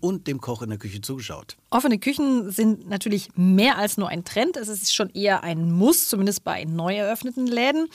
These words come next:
Speaker 2: Ich war im Twelve Seasons, ein wirklich schönes Restaurant im Westen der Stadt. Ganz in Schwarz gehalten, auch im Trend. Aber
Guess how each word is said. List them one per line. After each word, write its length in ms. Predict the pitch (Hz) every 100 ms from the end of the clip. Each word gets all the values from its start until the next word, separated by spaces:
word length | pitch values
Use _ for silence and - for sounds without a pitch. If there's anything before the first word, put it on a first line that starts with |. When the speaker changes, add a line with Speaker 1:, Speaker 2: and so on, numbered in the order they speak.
| - - - -
Speaker 2:
Ich 220 | 294 311
war 180 | 311 285
im 180 | 247 220
Twelve 360 | - 240 202 -
Seasons, 680 | - - 214 233 302 427 - -
ein 320 | 190 202 185
wirklich 540 | 202 277 285 226 190
schönes 680 | - - 220 294 302 175 -
Restaurant 440 | 180 - 175 190 185
im 140 | 180
Westen 280 | 175 - 220
der 120 | 220
Stadt. 460 | - 277 - - - _ -
Ganz 240 | 185 262
in 80 | 247
Schwarz 460 | - 196 233 - -
gehalten, 460 | 269 302 339 320 -
auch 180 | 185 247
im 120 | 226
Trend. 380 | - 277 - - -
Aber 400 | 185 233 220